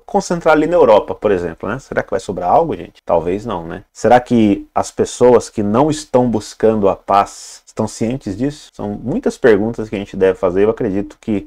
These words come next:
muitas delas vocês devem saber a resposta. Mas eu quero saber aí a sua opinião, né? Dê um like também, se inscreve no canal, ative as notificações pra você não perder os próximos vídeos que eu venho postando e atualizando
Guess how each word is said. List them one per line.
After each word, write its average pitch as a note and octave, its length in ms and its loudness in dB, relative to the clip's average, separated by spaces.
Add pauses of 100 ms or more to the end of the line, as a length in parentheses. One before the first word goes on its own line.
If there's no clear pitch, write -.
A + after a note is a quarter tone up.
muitas A2 400 -4
delas F#2+ 320 0
vocês G2+ 680 -10 (120)
devem F#2+ 180 -2
saber F2 340 -8
a - 20 -18
resposta. - 440 -16
Mas F2+ 140 -4
eu A2+ 80 2
quero A#2 180 2
saber A2 360 2
aí G#2 160 4
a G#2 80 2
sua - 220 -4
opinião, G#2 580 -6 (280)
né? F2 120 -8
Dê F2 160 -6
um F2 100 -8
like F#2+ 380 0
também, G2 500 -8
se - 140 -20
inscreve G2 340 -2
no E2+ 80 -18
canal, F#2+ 300 -6
ative G2 220 -10
as E2+ 60 -8
notificações F#2 920 -14
pra - 160 -10
você G2 160 -6
não F#2+ 160 -8
perder F2 380 -6 (200)
os - 140 -12
próximos F#2 560 -6
vídeos F2+ 320 -8 (100)
que - 80 -6
eu G#2 40 -2
venho G#2 120 -2
postando A2+ 520 -4
e G#2+ 40 4
atualizando G2+ 840 -2